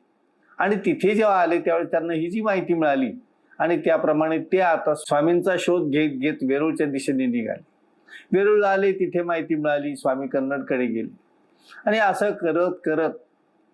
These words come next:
कन्नडला आले, तिथे माहिती मिळाली, स्वामी सायगावांना गेले.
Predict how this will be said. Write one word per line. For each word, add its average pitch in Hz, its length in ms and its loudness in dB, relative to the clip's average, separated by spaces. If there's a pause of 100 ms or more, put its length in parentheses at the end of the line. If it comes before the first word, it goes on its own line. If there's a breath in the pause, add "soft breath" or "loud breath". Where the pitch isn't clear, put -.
(160)
कन्नडला 180 440 2
आले, 185 280 2
तिथे 170 320 -2
माहिती 165 320 -2
मिळाली, 160 340 -2
स्वामी 151 340 -2
सायगावांना 151 600 2
गेले. 117 360 -8